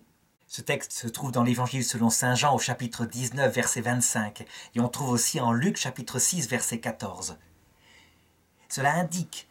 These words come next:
qu'il y avait une Marie qui était la mère des frères de Jésus. Qui est cette Marie ? Est-ce que c'est une cousine de la Vierge Marie ? Est-ce que c'est une demi-sœur ? Le nom de Marie était très commun à l'époque. En tout cas, clairement,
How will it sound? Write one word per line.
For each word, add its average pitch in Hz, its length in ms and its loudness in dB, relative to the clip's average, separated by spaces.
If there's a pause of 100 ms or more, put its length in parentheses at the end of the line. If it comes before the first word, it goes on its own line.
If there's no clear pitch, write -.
(120)
qu'il 131 160 -8
y 147 80 2
avait 143 280 0
une 117 220 -2
Marie 170 480 2 (320)
qui - 80 -4
était 185 240 -2
la 131 160 2
mère 170 540 2 (180)
des 127 80 -2
frères 123 300 -2
de 117 60 0
Jésus. 107 360 -6 (640)
Qui 220 180 8
est 208 40 10
cette 170 260 0
Marie ? 175 400 4 (220)
Est-ce 127 100 -4
que - 80 -6
c'est 127 200 -4
une 123 140 -4
cousine 180 600 4
de 113 100 -2
la 113 100 0
Vierge 127 340 -2
Marie ? 156 340 0 (480)
Est-ce - 180 0
que 139 100 -2
c'est 135 460 -2
une 120 220 -2
demi-sœur ? 156 640 2 (160)
Le 139 120 0
nom 196 160 4
de 175 60 -2
Marie 185 280 6
était 180 340 -4 (100)
très 226 240 4
commun 165 440 4
à - 100 -8
l'époque. - 460 -10 (640)
En 113 80 -6
tout 113 120 -10
cas, 147 280 2 (280)
clairement, 123 560 0